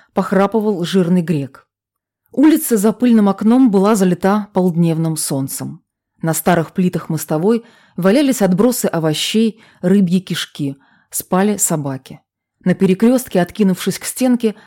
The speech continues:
дремал с разинутым ртом чистильщик сапог у медного ящичка, блестевшего нестерпимо. Наискосок за окном, тоже пыльным и засиженным мухами, чахоточный цирюльник стриг волосы медно-красному толстяку, и всё лицо его, шея, простыня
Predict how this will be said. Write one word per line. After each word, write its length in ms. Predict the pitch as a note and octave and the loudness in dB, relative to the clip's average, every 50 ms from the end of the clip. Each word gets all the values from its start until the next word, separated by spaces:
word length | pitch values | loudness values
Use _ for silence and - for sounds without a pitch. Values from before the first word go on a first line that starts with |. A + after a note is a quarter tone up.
| _ - | _ -2
дремал 380 | F#3 G#3 G#3 G3+ A#3 C4+ C#4 | 0 2 4 4 4 2 0
с 100 | - - | 0 -2
разинутым 500 | A3 G3+ G3+ G3+ A3+ A3 G#3 G#3+ G#3 G3+ F#3+ | -2 0 2 2 4 2 2 2 2 2 2
ртом 360 | F#3+ - - C4 C4 C4 A#3+ | 0 0 0 0 2 2 0
чистильщик 580 | - - A#3+ A3+ - - A#3 A3 - - A3+ - | 0 -2 -2 -2 -2 -4 -4 -4 -4 -6 -8 -6
сапог 500 | - A#3+ A3 - - F3+ F3 F3 - - | -6 -6 -6 -4 -4 -6 -6 -6 -6 -2
у 60 | F#3 | 0
медного 380 | F#3 F3 F3 D#3+ E3+ E3+ D#3+ | 0 0 0 -2 -2 -2 -2
ящичка, 600 | E3+ E3+ F#3 G#3 A3 - - F#3+ - - - D#3 D3+ - - _ _ _ - | 0 0 0 0 -2 -4 -6 -10 -10 -8 -8 -10 -10 -10 -14 _ _ _ -6
блестевшего 800 | F3 F#3 F#3+ F#3 - - - B3+ B3 B3 - - E3+ C#3 C#3 C#3 - | -2 0 0 0 0 -2 -4 -4 -4 -4 -4 -6 -6 -6 -6 -4 -2
нестерпимо. 840 | F3+ G3 - - - G#3+ G3+ - - - D3 C#3 C3+ C3 - - _ _ _ | -2 -2 -2 -2 -4 -4 -4 -6 -8 -10 -8 -8 -8 -10 -12 -14 _ _ _
Наискосок 640 | - F#3 F#3 F3 - - F3 E3+ - - B3 A3+ G3+ | 0 0 0 0 0 -2 -4 -2 0 0 0 0 0
за 140 | F3 F3 | 0 0
окном, 420 | D#3+ D#3+ - F#3+ A3 B3 A#3+ A#3+ - - - _ | -2 0 0 2 2 2 2 0 -2 -8 -20 _
тоже 260 | - A3 G#3+ F3+ F3 E3+ | -2 0 0 0 0 -2
пыльным 420 | - - A3+ A3+ G#3 F#3+ F3 F3 | 0 0 0 2 2 2 0 0
и 20 | |
засиженным 580 | D#3+ E3+ F3 F3+ - - F#3 D#3 E3 E3 D#3+ E3 | 0 -2 -2 -4 -4 -4 -4 -2 -2 -2 -2 0
мухами, 500 | F3 G3+ B3+ C4+ - B3+ A3 G#3+ G3+ - - - _ _ _ _ - | 0 2 0 0 0 0 0 0 -2 -4 -10 -20 _ _ _ _ -8
чахоточный 580 | - A3 - - C4 C#4 C#4+ C4 - - B3 | -6 -4 -4 -2 -2 -2 -2 -2 0 0 0
цирюльник 540 | A#3 - - A3+ G#3 G3 F#3 F3+ F3 E3+ - | 0 0 0 2 2 2 2 2 0 -2 -4
стриг 280 | - - G3+ G3 - - | -6 -2 -2 -2 -2 -2
волосы 460 | F3+ F3 G#3+ A3 A3 G3 - - F#3 | 0 0 2 2 2 0 -2 -2 -2
медно-красному 800 | F3+ F3+ F3+ E3+ F#3 F#3 F3+ - F#3+ E3+ D#3 - - F3 F3 E3+ | -2 0 0 0 -2 -2 -2 -2 -4 -4 -4 -4 -2 -2 -2 0
толстяку, 680 | - F3+ F3+ - - - G#3+ - - E3 C#3+ C#3 - _ _ _ _ _ _ _ - | -2 -2 -4 -4 -6 -6 -8 -6 -6 -8 -8 -8 -10 _ _ _ _ _ _ _ -8
и 60 | F#3 | -8
всё 180 | D3 - - G3 | -4 0 0 2
лицо 500 | F3 E3+ E3 - - - A3+ A3+ A3 A3 | 2 0 0 -2 -4 0 2 2 4 2
его, 160 | F#3 D#3 D#3+ | 2 0 -4
шея, 380 | D#3 - - - A3+ A3+ F#3+ | -6 -4 0 2 2 2 2
простыня 640 | D#3 - F3+ E3+ - - - F#3 F#3 G#3 A#3+ A#3 A#3 | 0 -2 -4 -6 -2 0 0 2 2 2 0 0 -2